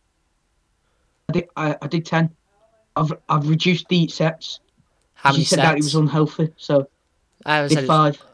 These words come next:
Speaker 1: I, for, I did five for the moment.
Speaker 2: So you're doing ten on each arm, five times?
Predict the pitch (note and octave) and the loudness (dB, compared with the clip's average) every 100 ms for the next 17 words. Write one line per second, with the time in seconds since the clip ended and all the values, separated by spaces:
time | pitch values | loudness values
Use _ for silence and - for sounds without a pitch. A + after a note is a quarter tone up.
0 | _ _ - - - D4 - _ _ _ | _ _ -10 -10 -6 -4 -4 _ _ _
1 | _ - F3 E3+ F#3+ F3 E3+ D#3+ D#3+ D#3+ | _ 0 2 4 6 4 4 4 6 6
2 | D#3 D3+ - _ _ _ _ _ _ - | 4 0 -8 _ _ _ _ _ _ -4
3 | D#3+ D#3 D3+ E3 D#3+ C#3+ - F#3+ F#3+ F3+ | -2 0 0 0 0 -2 -2 0 0 0
4 | - E3 A#2+ C#3+ D3 _ _ _ _ _ | 0 0 2 -2 -4 _ _ _ _ _
5 | _ _ _ _ _ _ _ - - D3 | _ _ _ _ _ _ _ -12 2 4
6 | C#3+ - C#3+ A2+ G#2+ - | 4 0 -2 -2 -6 -10